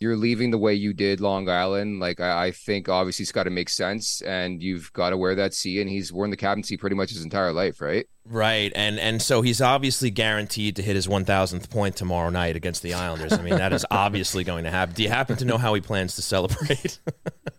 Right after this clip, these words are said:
Speaker 1: Oh, man, I don't know. Maybe he goes to the Coliseum for an old tour or something like that. <laughs> But, uh, I don't know. Like, it's, I, I was doing some research for my show tomorrow, and funny enough, I brought up Jason Blake 'cause Jason Blake's coming on the show, and,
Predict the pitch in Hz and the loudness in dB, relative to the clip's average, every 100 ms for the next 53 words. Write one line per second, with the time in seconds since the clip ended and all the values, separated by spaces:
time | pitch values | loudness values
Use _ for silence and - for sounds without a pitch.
0 | - 151 156 135 98 110 123 123 139 147 | 0 4 6 6 6 4 4 2 4 4
1 | 123 131 120 135 147 139 143 135 123 - | 4 4 4 4 4 4 4 2 -2 0
2 | 131 123 - 117 123 110 107 107 110 - | 2 2 2 -2 -2 -2 0 2 2 0
3 | 104 113 104 95 110 104 - - 90 85 | 2 4 6 4 2 2 2 2 2 2
4 | 82 95 92 87 - 98 95 92 - 170 | 0 0 0 0 0 2 2 2 2 2
5 | 247 226 151 143 147 - - 143 135 147 | 4 4 4 4 2 0 0 2 4 2
6 | 135 190 202 147 131 131 135 123 120 110 | 2 -2 -2 -2 -2 0 0 -2 -2 -2
7 | 101 113 110 117 98 98 95 90 - 113 | 0 2 2 0 2 4 4 0 0 0
8 | 104 101 98 98 95 95 95 - 95 - | 0 0 0 0 2 2 2 0 0 0
9 | 92 90 - - 90 101 101 - 90 95 | -4 0 0 0 -2 0 0 -2 0 0
10 | 92 - 95 92 92 90 - 92 87 92 | 0 -4 -2 -2 -2 -2 -2 0 2 2
11 | 90 | 2